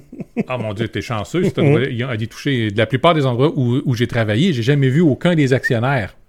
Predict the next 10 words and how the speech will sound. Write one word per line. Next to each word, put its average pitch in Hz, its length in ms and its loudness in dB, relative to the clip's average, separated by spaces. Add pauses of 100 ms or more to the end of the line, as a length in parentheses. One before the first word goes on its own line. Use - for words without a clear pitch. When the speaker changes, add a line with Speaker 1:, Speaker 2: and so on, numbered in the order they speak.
(200)
Speaker 2:
Ah ! 190 180 4 (1600)
Speaker 1:
OK ? 117 240 -2 (560)
Puis, 185 220 4 (680)
il 139 80 2
y 156 40 8
a 165 40 8
pas 220 220 6
Speaker 2:
Hmm. 160 80 2
Speaker 1:
de 131 80 0
but 165 460 4